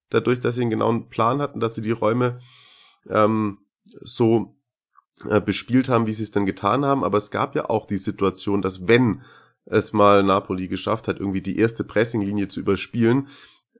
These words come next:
hast du ja dann bei Hellas, findest du da ja auch immer sehr viel grüne Fläche zwischen Mittelfeld und Abwehr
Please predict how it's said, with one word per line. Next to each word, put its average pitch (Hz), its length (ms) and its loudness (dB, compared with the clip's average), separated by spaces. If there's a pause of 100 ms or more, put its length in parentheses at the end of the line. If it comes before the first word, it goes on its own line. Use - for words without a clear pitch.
hast 104 260 -6
du 107 40 2
ja 101 100 6
dann 101 140 4
bei 98 200 4
Hellas, 113 340 0
findest 104 320 -2
du 98 60 -4
da 87 220 0
ja 76 100 0
auch 76 260 0
immer 95 220 -2 (100)
sehr 120 500 4
viel 123 480 2
grüne 107 340 2
Fläche 104 380 -2
zwischen 101 320 -6
Mittelfeld 104 540 0
und 87 120 -2
Abwehr 90 420 0